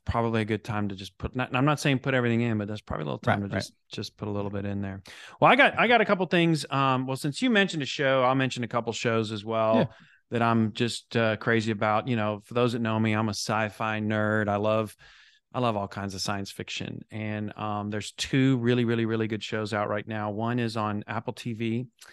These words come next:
Speaker 1: It's got a little bit of sci-fi, kind of, actually, it's really not sci-fi. It could, it ma-, maybe happen. I don't know. But it's called Severance. Uh, it's a, it's like a thriller drama.
Speaker 2: Hmm.
Speaker 1: Um, I,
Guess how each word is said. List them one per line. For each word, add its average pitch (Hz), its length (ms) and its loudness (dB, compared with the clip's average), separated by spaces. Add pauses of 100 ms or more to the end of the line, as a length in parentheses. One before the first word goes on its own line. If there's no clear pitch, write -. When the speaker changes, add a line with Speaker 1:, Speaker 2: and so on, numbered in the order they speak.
(380)
Speaker 1:
It's 117 180 -4
got 131 80 2
a 120 40 4
little 117 100 2
bit 117 120 4
of 104 60 -2
sci-fi, 113 800 0
kind 139 240 -2
of, 117 160 0 (260)
actually, 151 500 2
it's - 200 -12
really 262 160 4
not 131 140 6
sci-fi. 104 460 -2
It 104 80 -8
could, 107 160 -8 (120)
it 110 80 -14 (180)
ma-, 117 200 -6
maybe 107 320 -4
happen. 104 340 -6
I 113 140 -2
don't 98 200 -4
know. 104 280 -4 (460)
But 123 60 2
it's 113 100 0
called 156 200 6
Severance. 165 800 2 (600)
Uh, 117 400 4
it's 117 180 -6
a, 117 60 -2 (140)
it's 127 200 -2
like 120 220 2
a 110 100 2
thriller 143 800 4
drama. 127 720 4 (220)
Speaker 2:
Hmm. 113 40 -10
Speaker 1:
Um, 107 500 -6 (100)
I, 127 380 2